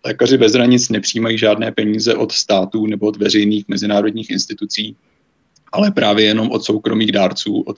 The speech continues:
individuálních lidí. Eh, je to právě pro zajištění naší neutrality, eh, protože Afghánistán je vlastně velmi dobrý příklad, protože když třeba ještě probíhala válka a vy právě chcete aplikovat ten vyjednávaný přístup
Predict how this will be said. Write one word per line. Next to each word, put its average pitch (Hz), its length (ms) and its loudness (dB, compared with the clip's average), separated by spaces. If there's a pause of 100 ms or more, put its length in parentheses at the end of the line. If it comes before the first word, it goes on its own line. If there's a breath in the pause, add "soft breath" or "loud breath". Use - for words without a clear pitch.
(140)
individuálních 104 720 0
lidí. 98 460 -4 (480 loud breath)
Eh, 104 220 2
je 101 120 4
to 143 120 4
právě 117 320 2
pro - 160 0
zajištění 107 460 -2
naší 110 240 -2
neutrality, 95 760 0
eh, - 160 -8 (200)
protože 101 540 2
Afghánistán 120 600 0
je 110 60 -2
vlastně 104 260 -4
velmi 101 220 2
dobrý 101 220 -2
příklad, - 360 -6 (580 loud breath)
protože 110 320 0
když 104 200 -2
třeba - 220 -2
ještě - 220 -2
probíhala 107 420 0
válka 101 480 2 (480)
a 101 480 2
vy 95 140 -6
právě 104 300 2
chcete - 320 -4 (100)
aplikovat - 560 -2
ten 95 160 -4
vyjednávaný 95 580 0
přístup 101 560 -4